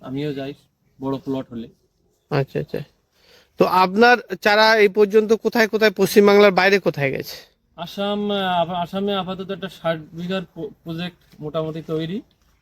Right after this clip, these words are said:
Speaker 2: ওকে।
Speaker 1: এরপরেই চারাটা যাবে।
Speaker 2: ওকে।
Speaker 1: ওখানে পেয়ারা আছে, ওরকম আছে, কাঁঠালও আছে ওরকম। ঠিক আছে?
Speaker 2: আচ্ছা।
Speaker 1: তিরিশ, তিরিশ, ষাট বিঘা।
Speaker 2: এই সময় শীতের সময় একটা বড় সমস্যা দেখি এই চোরের ক্ষেত্রে,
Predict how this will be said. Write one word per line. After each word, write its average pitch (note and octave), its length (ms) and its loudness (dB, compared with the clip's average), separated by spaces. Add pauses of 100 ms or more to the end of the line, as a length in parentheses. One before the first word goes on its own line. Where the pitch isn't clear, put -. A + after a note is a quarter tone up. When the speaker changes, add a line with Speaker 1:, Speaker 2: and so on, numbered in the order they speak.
(100)
Speaker 2:
ওকে। D#3 260 2
Speaker 1:
এরপরেই F3 440 4
চারাটা D#3 360 -6
যাবে। D3 220 -6 (520)
Speaker 2:
ওকে। D3 280 4
Speaker 1:
ওখানে D3+ 300 -4 (120)
পেয়ারা F3 400 -4
আছে, F#3 380 -10
ওরকম F3+ 320 -10
আছে, F3+ 220 -10
কাঁঠালও C#3+ 420 -10
আছে B2 280 -12
ওরকম। G#2 340 -20 (580)
ঠিক E3+ 120 -10
আছে? A#2+ 220 -10
Speaker 2:
আচ্ছা। F3 60 0
Speaker 1:
তিরিশ, D3+ 260 0
তিরিশ, D#3 200 -14 (100)
ষাট - 140 -14
বিঘা। A#2+ 320 -2
Speaker 2:
এই A#3+ 120 6
সময় A#3+ 300 6
শীতের A3 320 2
সময় A#3 300 6
একটা A3 200 2
বড় F3 300 6
সমস্যা F#3 480 2
দেখি D#3 460 0 (200)
এই D3+ 140 2
চোরের C#3+ 300 4
ক্ষেত্রে, - 380 0